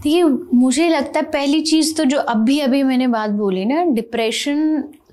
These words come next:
पे लोग इसलिए आते हैं क्योंकि वो दूसरे पे ज्यादा डिपेंडेंट होते हैं। Dependent in the sense emotionally,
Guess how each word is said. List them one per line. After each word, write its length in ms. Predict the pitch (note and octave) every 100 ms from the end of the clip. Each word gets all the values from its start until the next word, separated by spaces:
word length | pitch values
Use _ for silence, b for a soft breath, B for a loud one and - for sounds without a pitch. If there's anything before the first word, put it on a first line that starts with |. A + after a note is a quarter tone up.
| _ B3+
पे 80 | D4+
लोग 300 | D4 D4+ C4+
इसलिए 360 | A#3+ - C#4+ D4+
आते 320 | A3+ A3 E4
हैं 80 | E4
क्योंकि 260 | E4 F#4
वो 440 | F4+ F#4+ - - -
दूसरे 420 | A3+ A#3 A3 E4
पे 180 | F4+ F#4+
ज्यादा 400 | A3 A3 A3 C4+
डिपेंडेंट 640 | A#3+ A#3 A3+ G#3+ G#3 G3
होते 260 | F3+ E3+ -
हैं। 80 | F3
Dependent 540 | A3 C4+ C4+ D#4+ D#4+
in 100 | D4
the 180 | D#4 D#4
sense 280 | E4+ F4 -
emotionally, 640 | C4+ C#4 B3+ - A#3 F#3+